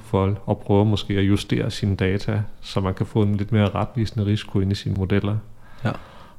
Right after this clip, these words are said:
Speaker 1: Før det er der faktisk også nogle andre, som også har skrevet nogle artikler, ved jeg, i, i Finans Invest,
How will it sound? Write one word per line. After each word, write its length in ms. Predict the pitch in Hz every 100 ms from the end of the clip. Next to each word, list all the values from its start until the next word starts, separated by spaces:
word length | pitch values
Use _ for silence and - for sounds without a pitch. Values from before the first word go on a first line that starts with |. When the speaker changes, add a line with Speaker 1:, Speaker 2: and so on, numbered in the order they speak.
| -
Speaker 1:
Før 200 | 120 110
det 140 | 107
er 100 | 104
der 80 | 92
faktisk 340 | - 92 87 -
også 240 | 101 113
nogle 200 | 110 101
andre, 280 | 92 101 110
som 180 | 101 92
også 240 | 107 -
har 80 | 95
skrevet 380 | - 101 104 107
nogle 180 | 98
artikler, 480 | 92 - 107 117 104 101 -
ved 160 | 104 98
jeg, 140 | 95 104
i, 160 | 98 92
i 80 | 110
Finans 400 | - 98 95 -
Invest, 460 | 95 101 110 -